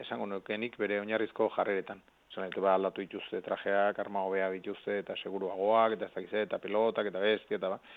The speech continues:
Baina oinarrizko, oinarrizko funtzioetan ez dago diferentzia handik, eh, duela ehun urte eta oraingoaren artean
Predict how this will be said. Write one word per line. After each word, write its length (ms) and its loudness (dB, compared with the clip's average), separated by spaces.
Baina 260 0
oinarrizko, 460 0
oinarrizko 540 -2
funtzioetan 760 6
ez 160 -8
dago 180 4
diferentzia 460 -2
handik, 320 -4
eh, 240 -2
duela 200 6
ehun 160 2
urte 240 0
eta 380 0
oraingoaren 460 -2
artean 360 -8